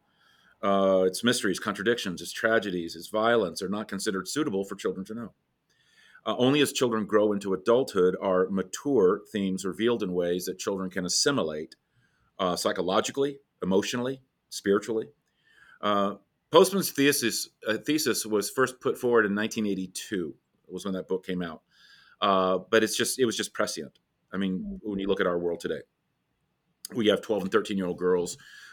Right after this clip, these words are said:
Speaker 1: who are among the highest paid models, for example, and are presented as knowing and sexually, uh, enticing adults. You've got children's literature.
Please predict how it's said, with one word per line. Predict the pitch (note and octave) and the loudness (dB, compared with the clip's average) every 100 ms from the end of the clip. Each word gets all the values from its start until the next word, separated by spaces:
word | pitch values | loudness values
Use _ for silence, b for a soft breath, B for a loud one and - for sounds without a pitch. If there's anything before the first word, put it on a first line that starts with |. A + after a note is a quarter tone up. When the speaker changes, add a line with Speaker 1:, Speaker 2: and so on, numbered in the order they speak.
| _ | _
Speaker 1:
who | G2+ | 2
are | F#2+ | 4
among | F2+ F#2 F#2+ | 4 0 0
the | |
highest | F2+ F#2+ F#2 - | 2 4 4 2
paid | F#2+ F#2 E2 - | 2 2 0 -6
models, | G2 G2 G2 F#2+ F#2+ - - | 0 2 2 0 -2 -6 -8
for | - F#2 | -4 -2
example, | F2+ F#2+ F#2 G2 F#2+ F#2+ b b - | -2 -4 -2 -2 -2 -4 b b -6
and | F#2 | -6
are | |
presented | - F2 F2+ G2 F#2 | -4 -2 0 0 0
as | F2 F#2+ | -2 -2
knowing | F#2+ F#2+ F#2+ | 0 0 -2
and | F2+ | -4
sexually, | - F#2+ - G2+ F#2 F#2 F2+ F#2 - | -2 -4 -4 -4 0 0 0 -4 -6
uh, | E2+ E2+ E2 F#2 | -8 -8 -10 -10
enticing | F2 - F#2+ G2+ F2+ | -4 -2 0 -2 -4
adults. | F2+ - G2+ F#2+ - - | -2 0 0 0 -4 -10
You've | F#2 F2+ | -8 -6
got | - F2+ F2+ B B B - | -4 -4 -4 B B B -2
children's | - B2 A2 F#2 | 2 2 0 -2
literature. | F#2+ G2+ A2 B2 A#2 | 0 2 2 2 2